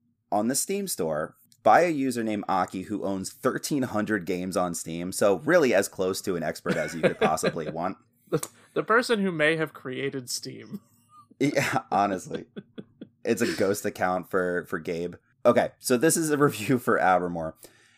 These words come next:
Speaker 1: "This game had a lot of promise, but utterly failed to execute on any of it.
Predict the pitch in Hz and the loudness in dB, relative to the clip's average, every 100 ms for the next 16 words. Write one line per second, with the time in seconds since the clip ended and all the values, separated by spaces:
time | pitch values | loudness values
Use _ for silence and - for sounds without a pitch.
0 | _ _ 98 180 - 170 147 139 120 110 | _ _ 0 2 4 2 2 6 6 8
1 | 95 90 90 85 82 - 117 - - 160 | 4 2 0 -2 -4 0 0 4 6 6
2 | 165 151 135 117 110 107 104 101 - 107 | 6 2 0 4 6 6 2 -2 -4 -10
3 | - 95 95 - 90 87 - 101 107 90 | -6 -4 -2 -2 -4 -6 -4 -2 -2 -4
4 | 76 64 | -6 -10